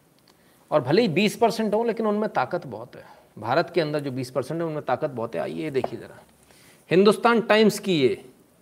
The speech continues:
तस्वीर, "तमिलनाडु रिपोर्ट्स सिक्सटीन एटी टू न्यू कोविड केसेस, ट्वेंटी वन डेथ।" ये तेईस तारीख की रिपोर्ट है, तेईस तारीख को उन्होंने ये फ़ोटो लगाई थी हिंदुस्तान टाइम्स ने, ये तेईस तारीख को फ़ोटो लगाई थी। और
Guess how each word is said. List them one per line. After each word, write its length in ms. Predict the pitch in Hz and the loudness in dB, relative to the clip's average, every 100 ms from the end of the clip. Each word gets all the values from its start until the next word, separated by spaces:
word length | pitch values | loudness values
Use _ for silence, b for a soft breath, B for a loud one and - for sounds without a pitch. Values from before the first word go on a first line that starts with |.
| - | -4
तस्वीर, 380 | 131 135 123 - | -2 0 -2 4
"तमिलनाडु 460 | 185 202 208 214 | 8 8 10 10
रिपोर्ट्स 420 | 208 190 196 208 - | 8 8 8 6 4
सिक्सटीन 680 | - - - 196 - 226 214 | -12 -4 0 2 4 4 6
एटी 320 | 180 185 202 | 6 4 2
टू 180 | 208 190 | 6 8
न्यू 160 | 190 | 8
कोविड 400 | 190 185 180 185 | 8 8 8 6
केसेस, 320 | 180 143 160 | 4 2 -2
ट्वेंटी 260 | - 160 160 | 0 0 2
वन 220 | 165 151 | 2 2
डेथ।" 120 | 123 107 - b b b b | -2 -4 -12 b b b b
ये 180 | 117 196 | 4 4
तेईस 400 | 202 185 214 - | 6 4 4 4
तारीख 280 | 180 175 175 | 4 4 2
की 100 | 185 | 0
रिपोर्ट 400 | 156 143 107 - | 0 0 -2 -4
है, 60 | |
तेईस 360 | - 170 185 180 | -2 4 4 4
तारीख 180 | 170 165 | 0 2
को 80 | |
उन्होंने 220 | 180 175 180 | 0 2 4
ये 120 | 175 | 2
फ़ोटो 280 | 180 147 147 | 2 0 0
लगाई 280 | 113 101 | 0 -2
थी 120 | 98 104 | -4 -6
हिंदुस्तान 460 | 117 117 - 101 | -4 -4 -4 -8
टाइम्स 300 | 92 85 - - | -8 -14 -18 -20
ने, 60 | - _ _ _ _ _ - | -20 _ _ _ _ _ -6
ये 40 | |
तेईस 280 | 143 165 160 | 2 2 4
तारीख 200 | 147 135 | 2 2
को 80 | 131 | -4
फ़ोटो 260 | 123 101 | -4 -8
लगाई 220 | 95 - | -10 -12
थी। 200 | - - _ b b b b b - | -18 -20 _ b b b b b -4
और 560 | 123 143 185 208 - | 2 6 6 4 -6